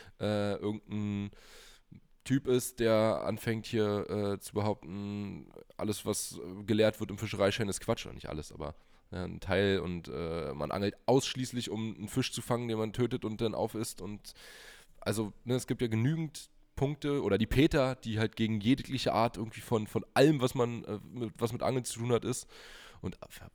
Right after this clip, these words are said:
alles, was, die gegen alles ist einfach, äh, was in irgendeiner Form mit Tieren zu tun hat. Und dass man da nicht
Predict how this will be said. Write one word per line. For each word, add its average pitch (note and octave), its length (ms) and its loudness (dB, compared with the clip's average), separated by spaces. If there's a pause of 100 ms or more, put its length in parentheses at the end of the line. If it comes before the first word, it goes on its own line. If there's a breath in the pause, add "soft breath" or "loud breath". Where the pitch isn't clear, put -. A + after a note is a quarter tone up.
(160)
alles, F#2+ 300 -2
was, - 320 -8
die D#2+ 140 -12
gegen E2+ 180 0
alles F#2+ 300 2
ist D#2+ 160 -8
einfach, - 360 -4 (480 loud breath)
äh, F#2 80 -2
was E2+ 400 0
in G#2 80 -6
irgendeiner G2 240 -2
Form E2+ 200 -4
mit F2 120 -4
Tieren G2 240 0
zu - 80 -12
tun F2 180 -6
hat. F#2+ 160 -2 (680 loud breath)
Und G2 440 0 (840)
dass A2 160 -2
man G2+ 120 2
da G2 220 2
nicht - 320 -4